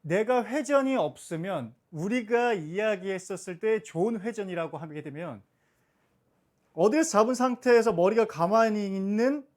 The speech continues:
위치, 유지하는 위치를 지켜준 상태에서 백스윙이 들어가고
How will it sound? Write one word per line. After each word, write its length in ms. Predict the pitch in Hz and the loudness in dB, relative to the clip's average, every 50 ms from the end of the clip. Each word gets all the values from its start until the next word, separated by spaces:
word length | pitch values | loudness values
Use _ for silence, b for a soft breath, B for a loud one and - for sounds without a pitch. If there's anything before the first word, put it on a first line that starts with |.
| _ - | _ -8
위치, 540 | 185 220 247 - - - - 156 156 185 185 | -4 -4 -4 -4 -4 -4 -2 -2 -2 -2 -4
유지하는 640 | 180 196 240 226 240 262 262 254 254 240 233 220 208 | -4 -6 -4 -4 -2 2 4 4 4 4 0 -2 -2
위치를 420 | 226 240 - - - 220 220 202 | -4 -6 -6 -6 0 0 0 2
지켜준 360 | - - - - 226 214 214 196 | 0 -4 -4 -2 -2 -2 0 -2
상태에서 720 | 208 202 185 - 196 185 185 165 214 226 240 247 240 240 | -4 -4 -4 -2 -2 -2 -2 0 0 2 2 2 2 0
백스윙이 420 | 254 247 - - - 226 208 175 | -4 -4 -4 -4 -4 -4 -4 -2
들어가고 680 | 170 175 170 165 156 151 160 214 240 262 277 277 277 _ | -2 -2 -2 -2 -2 -4 -4 -4 -2 -2 -2 -4 -6 _